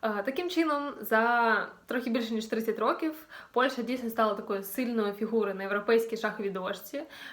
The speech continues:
Вона не є основною, але вона підтримує, е,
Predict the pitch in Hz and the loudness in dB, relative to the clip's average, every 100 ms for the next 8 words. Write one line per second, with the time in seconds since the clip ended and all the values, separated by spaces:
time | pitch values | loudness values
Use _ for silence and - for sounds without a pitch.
0 | - 233 240 240 233 226 226 214 202 277 | -2 2 2 2 2 2 0 -2 0 2
1 | 349 - 220 233 240 220 226 - - 226 | 2 2 2 2 2 2 2 -2 0 2
2 | 254 247 226 214 220 - - - 196 196 | 2 4 6 4 -2 -14 -14 -8 -6 -6